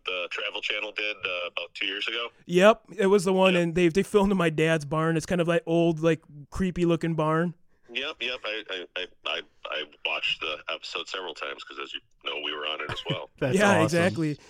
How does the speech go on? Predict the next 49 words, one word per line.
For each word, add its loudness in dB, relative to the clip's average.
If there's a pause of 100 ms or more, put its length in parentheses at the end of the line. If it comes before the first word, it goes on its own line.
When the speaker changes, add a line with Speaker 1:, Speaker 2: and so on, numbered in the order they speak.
(500)
Speaker 2:
All 10
right, 6
so 10
before 8
we 6
let 8
you 6
go, 8
we 8
always 8
ask 4
our 6
guests, 0
um, 6
how 6
Wisconsin 6
you 6
are. 4
They're 6
just, 4 (340)
you 4
know, 12
eight 2
to -2
ten 6
questions, 4
kind 4
of 2
things 2
that 6
Wisconsinites 2
face, 2
and, 0
uh, -2
we 2
just -2
wanna 4
see 0
if 0
you've 0
been 4
through 0
some 0
of 2
these 0
things 0
and, 6
uh, 4
your, 2